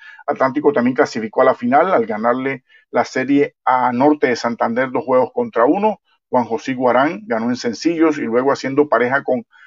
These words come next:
Andrés Rodríguez consiguieron el triunfo en la modalidad de dobles, eh,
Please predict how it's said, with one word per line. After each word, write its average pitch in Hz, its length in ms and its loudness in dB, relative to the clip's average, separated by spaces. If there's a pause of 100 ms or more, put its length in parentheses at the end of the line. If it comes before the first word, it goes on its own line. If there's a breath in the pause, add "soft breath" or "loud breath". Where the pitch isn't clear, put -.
(100)
Andrés 240 380 2
Rodríguez 151 460 4
consiguieron 127 500 -4
el 113 100 -4
triunfo 139 480 -4
en 127 120 -4
la 120 100 -2
modalidad 117 400 0
de 117 140 -4
dobles, 135 460 2 (460 soft breath)
eh, 120 400 -8